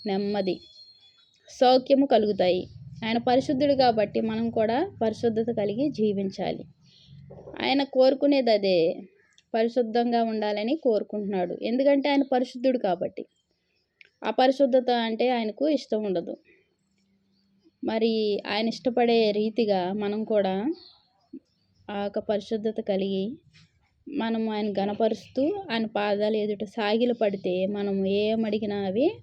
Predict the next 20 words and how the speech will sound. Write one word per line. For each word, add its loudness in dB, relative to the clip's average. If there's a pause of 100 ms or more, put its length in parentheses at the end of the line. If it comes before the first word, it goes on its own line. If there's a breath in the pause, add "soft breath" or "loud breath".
(160)
పొందుకునే -4
వారంగా -2
ఉన్నాము. -4 (800)
దేవునికి -4
వందనాలు. -4
ప్రార్థన -4
చేసుకుందాం. -10
మహాప్రేమ -2
గల -2
తండ్రి, -2
కృపగల -2
నాయన, -2 (100)
నీకు -8
ఎన్నో -2
వందనాలు, -4
స్తోత్రాలయ్యా. -4 (720 soft breath)
ఘనమైన 4
దేవుడు 6
అయ్యా 6
తండ్రి, -4